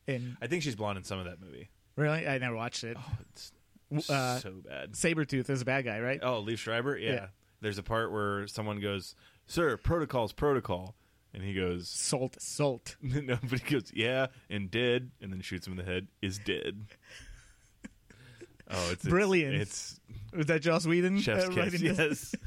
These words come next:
Speaker 2: <laughs> Uh, but yeah, to your point, she is a ditch. She had, like, uh, the great comedic line of Sutherland saying, "I'm here to give you your birthright." And she's like, "What is that, like a trust fund?"
Speaker 1: And she carries, she, she, she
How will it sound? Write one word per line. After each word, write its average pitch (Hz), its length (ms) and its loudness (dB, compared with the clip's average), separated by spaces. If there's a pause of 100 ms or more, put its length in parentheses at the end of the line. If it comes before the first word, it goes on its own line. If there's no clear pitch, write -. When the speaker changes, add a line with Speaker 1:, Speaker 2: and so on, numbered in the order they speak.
(220)
Speaker 2:
<laughs> - 320 0
Uh, 127 240 0
but 147 240 2
yeah, 160 200 2
to - 120 -4
your 156 120 6
point, 143 320 2
she 120 140 2
is 110 120 2
a 107 80 0
ditch. 101 220 0
She 113 180 -2
had, 110 160 -2
like, 107 260 0
uh, 98 420 4 (520)
the 120 80 -4
great 113 320 2
comedic 107 340 0
line 101 340 2
of 92 300 -2 (380)
Sutherland 101 480 -2
saying, 101 160 -4
"I'm 98 80 -6
here 104 140 -2
to 101 60 -2
give 98 160 -2
you 95 60 -2
your 90 140 -4
birthright." 92 560 -6
And 98 80 -12
she's 98 160 -12
like, 95 180 -6
"What 104 120 0
is 92 80 -2
that, 95 80 -2
like 92 120 -10
a 92 60 -10
trust - 300 -4
fund?" 131 320 -2 (1300)
Speaker 1:
And 165 140 4
she 190 140 4
carries, 170 360 2
she, 202 180 0
she, 220 200 2 (180)
she 180 380 2